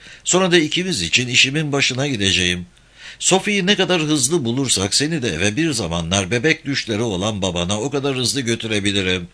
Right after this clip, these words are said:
Umarım hala bebek istiyordur.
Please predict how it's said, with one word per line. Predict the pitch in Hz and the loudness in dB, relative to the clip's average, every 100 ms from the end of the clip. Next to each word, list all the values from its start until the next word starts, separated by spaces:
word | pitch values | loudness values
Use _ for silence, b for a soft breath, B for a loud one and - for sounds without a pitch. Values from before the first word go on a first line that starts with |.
| B B B B | B B B B
Umarım | - 156 190 185 | -4 -2 0 -2
hala | 151 180 160 113 | 0 0 0 0
bebek | 87 120 160 | 0 2 2
istiyordur. | 131 - 101 101 95 95 95 | 2 0 0 0 0 0 -2